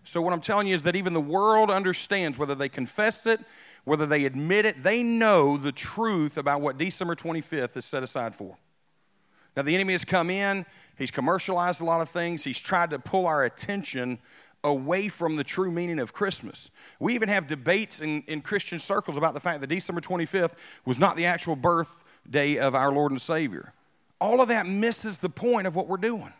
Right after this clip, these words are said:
The point of what we're celebrating is the birth of Jesus. And since Jesus judges our hearts, he don't care if we know the exact day that he was born. He cares about why we're celebrating.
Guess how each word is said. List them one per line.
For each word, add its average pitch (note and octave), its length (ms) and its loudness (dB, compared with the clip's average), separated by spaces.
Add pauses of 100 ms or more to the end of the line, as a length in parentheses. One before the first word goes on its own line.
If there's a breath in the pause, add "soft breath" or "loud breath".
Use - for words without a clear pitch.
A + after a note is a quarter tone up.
(1300 soft breath)
The F#3 80 -4
point C4 240 4
of B3+ 80 2
what A#3 140 2
we're G#3 60 4
celebrating G#3 680 2
is G#3 200 -2
the G3+ 100 0
birth A3 260 -2
of F3+ 100 -6
Jesus. G3 720 -6 (380 loud breath)
And G3+ 120 -2
since A3+ 300 -4
Jesus A#3 460 -4
judges G#3 420 0
our F#3 240 6
hearts, G3+ 540 2
he C4 240 -2
don't A#3+ 380 0
care F3+ 600 -2 (300 loud breath)
if F3 160 -4
we G#3 100 -2
know A3+ 220 4
the A3 100 0
exact E3+ 720 0
day D3 440 2
that D3 140 -4
he F#3 120 -2
was D#3 160 -4
born. E3+ 320 -6 (1200)
He C4+ 120 4
cares A3+ 380 2
about G3 360 2
why G#3+ 600 -2
we're E3 140 -6
celebrating. D#3 640 -4